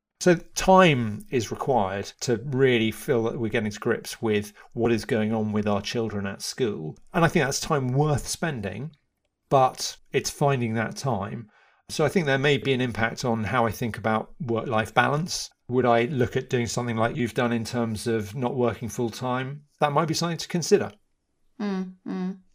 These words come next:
Speaker 2: I think that for me, it kind of reinforced my view on the way that I am already doing things. And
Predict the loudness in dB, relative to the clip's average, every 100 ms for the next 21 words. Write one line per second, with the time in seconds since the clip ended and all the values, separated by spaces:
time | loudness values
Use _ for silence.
0 | _ -4 2 2 2 -4 -2 0 0 -2
1 | -6 -6 -6 -6 -6 -4 -4 -4 -6 -6
2 | -4 -4 -4 -2 -4 -2 -4 -4 -6 -8
3 | -14 -6 0 4 4 4 4 2 2 2
4 | 0 2 4 4 4 2 2 2 2 4
5 | 4 4 0 -4